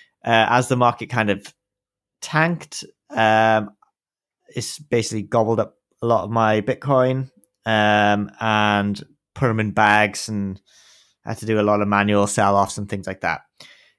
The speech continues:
Anyway, one of the guys, the guy from London, um, was very interested in it, um, and he wrote an article on Medium about it,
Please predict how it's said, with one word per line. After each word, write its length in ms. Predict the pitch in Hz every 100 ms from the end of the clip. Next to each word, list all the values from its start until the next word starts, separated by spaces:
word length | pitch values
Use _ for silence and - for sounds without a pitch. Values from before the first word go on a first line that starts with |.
| _
Anyway, 400 | 127 113 92 113 _ _ _ _ _ _ _ _
one 140 | 143
of 80 | 139
the 60 | 127
guys, 280 | 123 123 117
the 60 |
guy 140 | 113 110
from 200 | 113 110
London, 480 | 135 131 143 139 139 151 -
um, 1000 | 120 110 107 107 107 107 107 107 104 101 - _ _ _ _ _ _ _ _
was 180 | 120 - _ _ _ _ _ _ _ -
very 240 | 135 120
interested 520 | 113 - 117 113 113
in 200 | 113 113
it, 220 | 127 - -
um, 580 | 127 110 107 107 107 101 - -
and 160 | 113
he 260 | 110 113 110
wrote 260 | 104 117 104
an 100 | 110
article 560 | 117 123 - 139 151
on 220 | - 123
Medium 340 | 123 127 143 143
about 260 | 135 143
it, 220 | 151 147